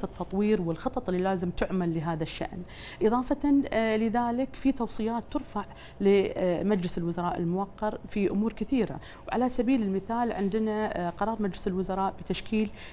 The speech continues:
لجنة مشتركة بين الهيئة وبين وزارة التربية والتعليم بشأن، آه، إنشاء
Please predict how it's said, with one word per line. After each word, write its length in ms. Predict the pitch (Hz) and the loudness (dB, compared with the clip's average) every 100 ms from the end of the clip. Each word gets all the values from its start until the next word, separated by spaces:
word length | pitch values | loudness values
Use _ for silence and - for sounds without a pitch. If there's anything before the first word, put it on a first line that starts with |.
| - | 2
لجنة 280 | 208 196 185 | 4 4 2
مشتركة 540 | 175 - 190 - 185 | 0 -2 -4 -2 0
بين 280 | 175 220 190 | 4 4 4
الهيئة 440 | 180 185 185 170 | 2 0 -2 -2
وبين 260 | 170 208 196 | 0 2 2
وزارة 300 | 175 190 175 | 2 0 -2
التربية 420 | - 196 175 175 170 | -4 -2 0 0 0
والتعليم 640 | 165 - - 196 247 269 - - - | -2 -4 -4 0 0 0 -4 -12 -6
بشأن، 560 | 220 - 285 - 277 285 - | -2 4 4 4 2 2 0
آه، 1600 | 196 185 180 180 175 175 170 - - - 185 - - - - - | -2 -2 -2 -2 -2 -4 -4 -4 -6 -6 -6 -4 -4 -4 -4 0
إنشاء 520 | 190 - 247 254 - | 0 0 0 0 -2